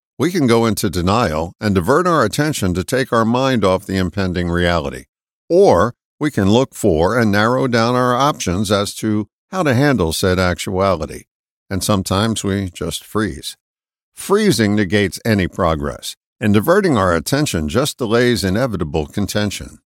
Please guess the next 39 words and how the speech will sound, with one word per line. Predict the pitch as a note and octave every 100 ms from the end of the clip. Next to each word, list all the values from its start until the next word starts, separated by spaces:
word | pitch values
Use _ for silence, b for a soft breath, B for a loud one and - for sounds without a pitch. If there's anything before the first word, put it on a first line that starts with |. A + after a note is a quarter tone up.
| _ _ _ _ _
Focus | - - G3+ G3 G2+ E2+ A2+
is | E2+
our | G2 F#2+
friend | - C#3+ G#2+ D#2
in | F2
times | - E2+ E2 G#2+
of | G#2
trouble. | - G#2+ C2 B1+ _ _ _ -
It | B2+
won't | C#3+ D3 G2+
negate | F#2 C#2+ A#2+ B2 -
what's | D#2+ -
outside | E2 C#2+ - D#2 C#2+
the | D2
gate. | D2 D#2 - _ _ _
It | -
just | - D4+ -
gives | F#3+ E3
us | E3+ -
choices | - G#3 G3 - B1 - -
instead | G#2 G#2 - C#3
of | B2
succumbing | - B2+ - C#3 A2+ A2
to | A#2 A2+
a | A2
predetermined | A#2+ A#2+ G#2 F#2+ G2+ E2 D#2
fate. | - F#2+ C2 - _ _ _ _ _ _ -
Taking | F#3+ G3+ D#3+ G#2
a |
substance | - C#3 - - F2+ C#2+ -
to | D#2+
calm | - G#2+ B2 B2
your | A2+
nerves | A2+ B2 C#3 C#3 - - _
is | A2 F2
a |
diversion. | D2+ C#2+ E2 C#2+ - - - _ _ -
For |
example, | A2+ F#3 C#3 - -